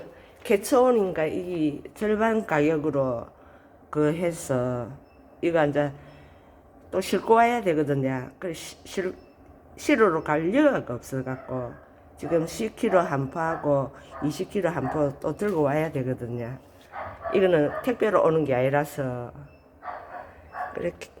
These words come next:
개처랑하고 이거하고 바깥에 아들 섞어줍니다. 그러다가 이제 키튼 이제 쪼개-, 조금씩 또 섞어주고 꼬마들 있는 데는 키튼을 조금 더 섞어주고요.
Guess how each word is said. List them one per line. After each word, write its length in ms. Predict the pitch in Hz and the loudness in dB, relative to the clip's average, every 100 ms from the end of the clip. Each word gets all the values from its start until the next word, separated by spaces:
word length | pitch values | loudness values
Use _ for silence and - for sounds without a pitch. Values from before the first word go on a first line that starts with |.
| - - - - - | -20 -20 -20 -20 -8
개처랑하고 720 | 208 190 202 196 208 170 127 | -8 -4 0 2 2 2 2
이거하고 640 | - 170 165 143 139 127 123 | 0 0 0 2 2 0 0
바깥에 400 | 143 143 170 - | 0 -2 -2 -2
아들 280 | 160 139 | 0 0
섞어줍니다. 760 | 135 - - 156 123 120 120 123 - - | -2 -6 -4 -4 -4 -6 -4 -4 -6 2
그러다가 420 | 185 160 143 127 | 2 4 4 2
이제 220 | 131 143 | 2 -2
키튼 640 | - 262 - 208 180 127 - - - - - - - - - - - - 131 | -2 -4 0 4 4 4 -2 -14 -20 -16 -14 -14 -18 -20 -20 -20 -20 -8 0
이제 160 | 143 139 | 2 0
쪼개-, 760 | - - 147 147 143 147 151 - - - - - - - - - - - | -4 -4 2 6 4 2 -6 -16 -18 -16 -16 -20 -20 -20 -20 -20 -20 -8
조금씩 500 | - 151 175 170 131 - - | -6 2 2 2 -6 -12 -8
또 120 | - 139 | -2 -2
섞어주고 680 | - 190 160 143 139 131 | 0 -2 0 0 2 2
꼬마들 500 | - 226 202 175 143 | 2 2 4 4 2
있는 300 | 131 139 151 | 2 2 2
데는 400 | 143 131 131 127 127 - - - - - | 2 2 2 -2 -4 -10 -16 -20 -18 -4
키튼을 440 | 208 185 185 151 | -2 2 2 2
조금 380 | - - 151 151 | 0 -4 -2 -2
더 200 | 139 135 139 - - - - - - - - - | -2 -4 -6 -14 -20 -20 -20 -20 -20 -18 -18 -16
섞어주고요. 880 | - 202 175 151 147 135 123 120 113 | -6 -4 -2 -2 0 2 2 0 -6